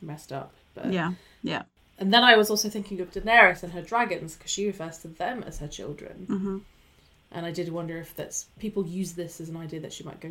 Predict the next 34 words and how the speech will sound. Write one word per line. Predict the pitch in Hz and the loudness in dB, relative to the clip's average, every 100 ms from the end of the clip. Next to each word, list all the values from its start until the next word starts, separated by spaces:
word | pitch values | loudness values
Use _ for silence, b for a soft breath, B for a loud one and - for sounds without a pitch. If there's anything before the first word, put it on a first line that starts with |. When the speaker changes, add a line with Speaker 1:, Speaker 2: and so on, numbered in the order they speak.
| 175 | -10
Speaker 1:
mad | 165 160 156 - | -10 -10 -10 -12
because | 139 - 156 156 - - _ _ _ _ _ _ | -16 -14 -10 -8 -8 -10 _ _ _ _ _ _
Speaker 2:
'Cause | - 180 | -4 0
Speaker 1:
if | |
Speaker 2:
of | 185 | 2
the | 180 | 2
Speaker 1:
someone | 175 | 0
let | 185 185 | 0 -2
her | 185 160 | -4 -4
Speaker 2:
motherhood. | 190 170 | -2 -4
Speaker 1:
her | |
dragons, | 156 165 165 160 160 160 - | -6 -10 -10 -10 -10 -12 -14
'cause | - 156 | -16 -14
being | - 160 | -10 -8
the | 165 | -8
mother | 165 160 160 | -10 -10 -10
of | 160 | -10
dragons. | - 156 156 - 175 - - _ _ - | -12 -12 -12 -14 -16 -18 -20 _ _ -2
Speaker 2:
It's | 220 | 4
interesting, | 247 285 - 220 | 4 4 2 2
though, | 196 | 2
'cause | 190 | 0
then | 202 208 | 2 4
you | 214 | 6
have | 208 185 196 - | 8 6 4 -6
people | 202 185 165 | -2 0 2
like | 160 160 - | 0 -2 -4
minor | 180 165 190 190 | 0 2 4 2
characters, | 160 165 151 - 151 156 | 0 -4 -6 -6 -8 -8
like | 165 165 | -8 -8
Lady | 147 160 | -6 -6
Smallwood, | - 151 151 156 156 - | -6 -6 -6 -6 -8 -8
who | 156 160 | -8 -6
is, | 175 - | -8 -10